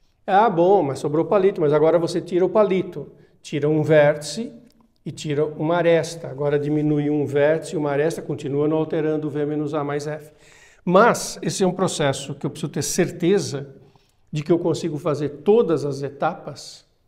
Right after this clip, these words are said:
sem alterar o resultado final. Né, olhando, eh, nesse momento aqui. Ah, então eu tiro esse triângulo. Eu vou tirar três arestas, uma face, dois vértices.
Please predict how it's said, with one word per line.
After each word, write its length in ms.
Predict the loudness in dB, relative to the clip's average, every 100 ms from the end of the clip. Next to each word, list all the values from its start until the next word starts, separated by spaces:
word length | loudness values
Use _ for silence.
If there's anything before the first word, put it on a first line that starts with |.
| _ _ _ _ _ _ _ _ _
sem 380 | -10 0 4 4
alterar 880 | 2 0 2 2 0 -2 -12 -20 -20 _ _ _ _ _ _ _
o 100 | -2
resultado 580 | 0 0 -2 -4 -4 -6
final. 560 | -6 -4 -2 -4 -8 -20 _ _ _ _ _ -4
Né, 100 | -2
olhando, 840 | 0 0 0 -4 -6 -8 -6 -6 -6 -12
eh, 380 | -10 -10 -14 -12
nesse 320 | -6 -6 -4
momento 400 | -4 0 0 -2
aqui. 340 | -6 -8 -10 -10 -18 -20 -4
Ah, 220 | 0 0
então 240 | 0 0
eu 60 | 0
tiro 280 | 0 0 2
esse 260 | 0 -2
triângulo. 880 | -6 -2 2 4 2 0 -4 -8 -12 -18 -20 _ -8
Eu 80 |
vou 100 | -6
tirar 240 | -4 -2 -2
três 560 | -2 -2 0 -2 -2
arestas, 720 | -4 -2 0 0 -2 -6 -4 -2
uma 240 | -2 -4
face, 540 | -4 0 0 0 -8
dois 340 | -6 -2 -2 -4
vértices. 800 | -4 -2 -2 -4 -8 -18 -20 -20